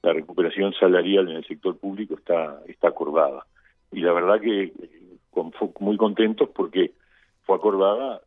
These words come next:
sobre la base de, este, de, de una firma de un convenio que,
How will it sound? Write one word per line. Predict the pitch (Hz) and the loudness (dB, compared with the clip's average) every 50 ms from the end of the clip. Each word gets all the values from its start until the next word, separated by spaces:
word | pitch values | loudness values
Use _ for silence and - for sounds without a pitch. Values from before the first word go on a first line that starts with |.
| _ _ _ | _ _ _
sobre | - 87 87 85 82 | -18 -16 -16 -14 -12
la | 85 85 | -10 -10
base | 85 90 92 - _ - 113 113 110 _ _ _ _ _ _ _ _ _ _ _ - | -8 -8 -10 -10 _ -10 -8 -8 -10 _ _ _ _ _ _ _ _ _ _ _ -8
de, | 87 87 90 101 107 110 92 - - 78 | -6 -4 -4 -4 -4 -4 -6 -8 -10 -16
este, | - _ - | -14 _ -6
de, | 82 76 78 76 78 78 78 78 71 80 80 - | -6 -6 -6 -8 -10 -10 -10 -10 -8 -8 -8 -8
de | - 76 82 | -6 -6 -6
una | 85 90 90 85 - | -4 -4 -4 -6 -4
firma | - - 98 98 101 90 | -2 -2 0 2 2 2
de | 85 | 2
un | 87 85 | 2 0
convenio | 76 78 76 82 104 107 101 87 82 80 76 - - | -2 -2 2 4 4 4 4 2 -2 -10 -14 -14 -10
que, | - 78 76 76 | -8 -8 -8 -8